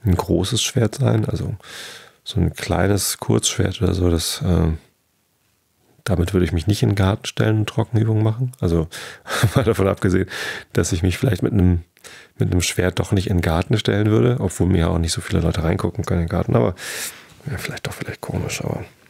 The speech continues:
naja. Ähm, nee, also wenn, dann muss das ein großes Schwert sein.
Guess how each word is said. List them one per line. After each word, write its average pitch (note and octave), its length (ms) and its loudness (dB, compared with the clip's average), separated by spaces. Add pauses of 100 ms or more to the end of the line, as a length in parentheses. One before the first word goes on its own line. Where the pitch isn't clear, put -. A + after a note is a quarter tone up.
(140)
naja. F2 240 0 (580)
Ähm, F2+ 480 6 (1000)
nee, E2 160 0
also D#2 160 -4
wenn, D#2+ 140 0
dann E2+ 120 4
muss E2 120 0
das E2 160 -4
ein D#2+ 60 -8
großes D#2+ 360 -6
Schwert - 260 -8
sein. - 280 -8